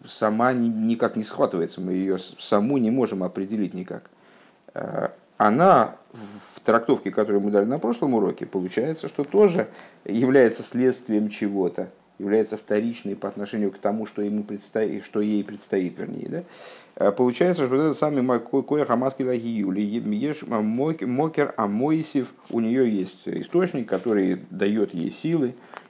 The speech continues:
или наоборот, может там ей перестать давать силы. И таким образом, э,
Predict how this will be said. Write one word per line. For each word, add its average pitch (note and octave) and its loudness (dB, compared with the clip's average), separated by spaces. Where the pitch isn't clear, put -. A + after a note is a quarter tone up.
или B2+ 10
наоборот, G2 6
может F#2+ -2
там F#2 -4
ей E2+ -4
перестать A#2 -2
давать A2 2
силы. F#2+ -6
И G2 -6
таким F#2 -6
образом, F2+ -4
э, G2+ -4